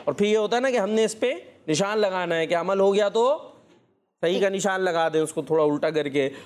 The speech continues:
اور نہیں ہوا تو گول دائرہ بنا دیں۔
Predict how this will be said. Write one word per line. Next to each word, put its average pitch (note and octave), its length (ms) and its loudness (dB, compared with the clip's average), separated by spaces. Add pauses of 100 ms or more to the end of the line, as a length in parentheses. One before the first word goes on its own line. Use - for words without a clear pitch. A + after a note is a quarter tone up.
اور C#3 140 0
نہیں F#3 240 0
ہوا F#3+ 220 2
تو G3 500 -2 (260)
گول D#3+ 220 2
دائرہ E3+ 260 0
بنا E3 300 -2
دیں۔ D3+ 160 2